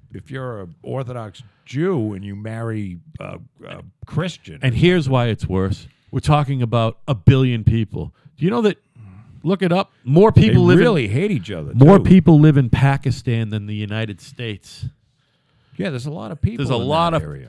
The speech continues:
Speaker 2: 'cause fucking, uh, India is one point. They're right behind fucking China. I'm sure they're one point one, one point two.
Speaker 1: They're over a billion.
Speaker 2: Yeah. Oh yeah.
Speaker 1: Yeah.
Speaker 2: Pakistan's like four hundred million. There's
Speaker 1: So
Speaker 2: more of them
Speaker 1: between
Speaker 2: than
Speaker 1: the two
Speaker 2: us.
Speaker 1: of 'em,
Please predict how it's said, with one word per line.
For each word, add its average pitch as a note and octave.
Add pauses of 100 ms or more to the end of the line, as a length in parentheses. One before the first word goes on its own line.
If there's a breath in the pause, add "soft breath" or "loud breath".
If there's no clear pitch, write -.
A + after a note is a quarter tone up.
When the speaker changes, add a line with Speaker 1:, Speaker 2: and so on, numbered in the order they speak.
Speaker 2:
'cause C#3+
fucking, C#3+ (260)
uh, - (380)
India F#3+
is B2
one C3+
point. C#3
They're F3
right D3+
behind B2+
fucking A#2
China. C3+
I'm G2
sure B2
they're A2
one A#2
point A2+
one, A#2
one A2
point A2
two. B2+
Speaker 1:
They're C#3+
over C#3
a A2
billion. E2+ (480 soft breath)
Speaker 2:
Yeah. D3
Oh F#3
yeah. D#3+ (500)
Speaker 1:
Yeah. F2
Speaker 2:
Pakistan's E3+ (100)
like B2
four C3
hundred A#2
million. D#2+ (260)
There's A#2+
Speaker 1:
So C#3+
Speaker 2:
more F3
of D#3
them D#3+
Speaker 1:
between C#3+
Speaker 2:
than -
Speaker 1:
the D3
two F3
Speaker 2:
us. B2
Speaker 1:
of G#2
'em, G2